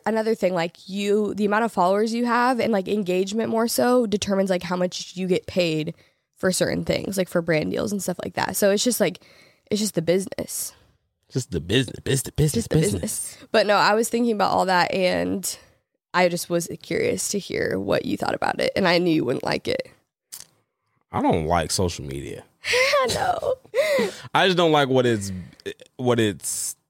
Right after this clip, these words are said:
Speaker 2: becoming and just all the ins and outs of it or whatever.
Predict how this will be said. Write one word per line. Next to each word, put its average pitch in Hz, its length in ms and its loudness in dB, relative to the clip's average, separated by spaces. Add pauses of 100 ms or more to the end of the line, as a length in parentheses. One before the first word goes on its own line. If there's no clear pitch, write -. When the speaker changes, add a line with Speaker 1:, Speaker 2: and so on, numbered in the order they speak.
(160)
Speaker 2:
becoming 107 720 2 (300)
and 101 540 2
just 98 640 -2 (480)
all 107 180 2
the 95 340 0
ins 104 340 0
and 95 140 -2
outs - 580 -4 (120)
of 107 240 0
it 113 280 0
or 123 160 2
whatever. 139 520 2